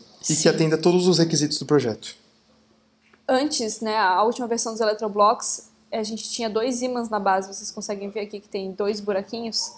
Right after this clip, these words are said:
Speaker 2: Então, a gente coloca um conector aqui nesses, nesses buraquinhos menores e aqui ficam dois ímãs nesses buraquinhos maiores.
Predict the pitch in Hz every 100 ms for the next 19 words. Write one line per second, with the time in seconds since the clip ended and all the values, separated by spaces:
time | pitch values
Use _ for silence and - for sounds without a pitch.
0 | - _ _ _ - 214 208 220 208 208
1 | 214 220 - 233 220 220 247 - 240 220
2 | 240 269 - 254 247 285 277 226 214 -
3 | 214 202 - - - 202 214 202 214 220
4 | 220 214 214 202 214 339 392 - - 240
5 | 247 - 247 302 262 262 240 240 294 254
6 | 214 196 196 196 208 202 214 220 214 247
7 | 247 185 196 -